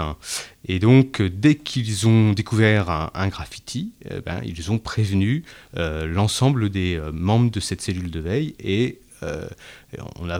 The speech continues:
euh, d'une part, dans un premier temps, puisqu'il s'agissait, euh, pour les premiers graffitis découverts, de, euh, graffitis, euh, découverts, euh, tels qu'on l'envisageait, c'est-à-dire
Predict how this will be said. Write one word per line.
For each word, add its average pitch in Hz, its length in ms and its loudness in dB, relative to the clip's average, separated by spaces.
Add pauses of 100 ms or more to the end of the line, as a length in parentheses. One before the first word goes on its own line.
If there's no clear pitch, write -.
(160)
euh, 73 400 -12
d'une 98 580 -2
part, 101 800 0 (100)
dans 92 280 -6
un 95 60 -2
premier 95 280 -2
temps, 104 160 -6
puisqu'il - 240 -12
s'agissait, 107 640 -4 (440)
euh, 90 880 -2
pour - 300 -8
les 90 180 -4
premiers 120 760 2
graffitis 107 360 -4
découverts, 110 720 -4
de, 98 420 -2
euh, 85 120 -6
graffitis, - 880 -8
euh, 87 380 -8
découverts, 101 580 -6
euh, 80 200 -4 (720)
tels 123 160 2
qu'on 104 220 0
l'envisageait, 98 640 0
c'est-à-dire 110 440 -8